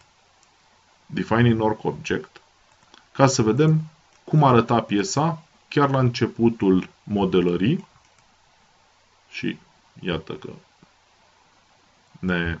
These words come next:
ne amintim, uh, de schița unu și de acea extrudare de o parte și de alta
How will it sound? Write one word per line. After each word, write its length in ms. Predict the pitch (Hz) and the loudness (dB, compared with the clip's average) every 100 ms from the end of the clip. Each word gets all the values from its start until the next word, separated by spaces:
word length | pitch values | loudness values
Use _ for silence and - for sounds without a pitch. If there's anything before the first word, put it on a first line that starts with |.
| - | -8
ne 160 | 90 | -6
amintim, 580 | 90 90 90 - 101 95 | -2 -2 -4 -2 0 0
uh, 260 | 90 87 87 - _ _ | 0 -2 -4 -10 _ _
de 160 | - 90 | -4 -4
schița 340 | - 190 82 | -4 -6 -2
unu 420 | 90 143 147 139 - _ | 0 2 2 -2 -6 _
și 240 | - - 110 | -14 -8 -4
de 120 | 104 | -2
acea 320 | 98 95 101 | -2 -2 -2
extrudare 720 | 98 95 90 87 101 101 101 - _ | -2 -4 -6 -4 -2 -2 -4 -8 _
de 140 | - | -10
o 40 | 87 | -6
parte 360 | 98 95 92 | -4 -4 -4
și 140 | 90 90 | -6 -4
de 160 | 90 | -2
alta 460 | 92 92 90 90 | 0 -2 -4 -6